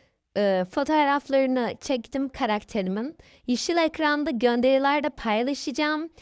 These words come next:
Siz de oradan alıp beni hashtagleyebilirsiniz. E, hepsini teker teker kanalımda paylaşacağım. Ve süre bir hafta arkadaşlar. Bir haftanın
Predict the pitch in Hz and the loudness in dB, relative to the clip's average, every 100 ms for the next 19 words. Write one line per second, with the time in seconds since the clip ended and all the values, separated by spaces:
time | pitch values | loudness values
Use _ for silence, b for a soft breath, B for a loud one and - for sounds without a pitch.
0 | b b - - 330 294 359 349 285 285 | b b -12 -4 -4 0 0 2 0 2
1 | 285 285 269 - 277 320 349 - 294 311 | 0 -2 -4 -2 0 0 -4 -6 -4 -4
2 | 285 254 - 269 220 233 233 226 269 311 | -4 -6 -4 -4 -2 0 0 0 -2 -4
3 | - - 185 233 349 - _ b b b | -6 -6 -6 -6 -10 -18 _ b b b
4 | b b 208 202 208 320 269 - 294 277 | b b 0 0 0 -2 -2 -8 -4 -2
5 | 247 - 294 247 320 302 294 277 262 240 | -4 -4 -4 -2 -2 -2 -4 0 0 0
6 | 294 285 277 285 233 - 208 202 208 - | -4 -2 -2 -2 -2 -2 -2 0 -2 -4
7 | 330 330 339 339 339 b b b b b | -2 0 0 -2 -6 b b b b b
8 | b 233 339 339 339 302 - - - 277 | b 0 4 4 2 0 -8 -20 -10 -2
9 | 320 294 233 294 226 - - 196 185 220 | 0 0 0 2 0 -2 -2 0 0 -2
10 | 190 214 - 262 330 240 277 330 311 - | -2 -2 -2 -2 -2 0 2 2 0 -4
11 | 277 277 285 | -4 -2 -4